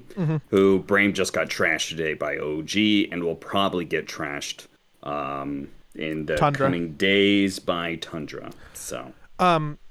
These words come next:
Speaker 1: can, can I,
Speaker 2: Yeah.
Speaker 1: can I pause for a second? I, I have a very selfish
Speaker 2: Mm-hmm.
Speaker 1: question to ask from, like, a, from, like, a person who's on camera. I, I, I want some advice.
Speaker 2: Yeah.
Speaker 1: I want some advice. Um,
Speaker 2: Yeah.
Speaker 1: I am consistently having problems saying Entity.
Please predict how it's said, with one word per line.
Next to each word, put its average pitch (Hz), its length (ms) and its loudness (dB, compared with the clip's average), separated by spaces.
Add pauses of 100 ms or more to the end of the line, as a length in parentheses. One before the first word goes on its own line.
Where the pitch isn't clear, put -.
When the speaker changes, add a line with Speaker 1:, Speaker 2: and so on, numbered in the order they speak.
Speaker 1:
can, 226 140 2
can 214 100 2
I, 233 40 6
Speaker 2:
Yeah. 220 40 4
Speaker 1:
can 202 120 2
I 240 40 6
pause 175 320 8
for 196 100 6
a 185 60 6
second? 202 320 6
I, 165 220 8
I 160 120 8
have 170 240 8
a 147 100 8
very 147 220 6
selfish 135 340 4
Speaker 2:
Mm-hmm. 104 80 0
Speaker 1:
question 156 320 6
to 165 60 6
ask 160 340 4
from, 143 180 4
like, 139 160 4
a, 131 140 6
from, 147 140 2
like, 131 180 2
a 127 220 4 (380)
person 165 440 6
who's 156 240 4
on 147 280 4
camera. 147 400 4
I, 196 80 6 (120)
I, - 140 0 (580)
I 180 60 8
want 208 160 10
some 175 120 6
advice. 151 480 6
Speaker 2:
Yeah. - 80 0
Speaker 1:
I - 20 6
want 165 140 6
some 165 80 2
advice. 135 420 2 (400)
Um, 156 400 4 (100)
Speaker 2:
Yeah. 170 260 -6 (320)
Speaker 1:
I 202 100 6
am 254 180 4
consistently 170 1080 4
having 139 440 6 (100)
problems 131 640 4
saying 127 480 4
Entity. - 580 -4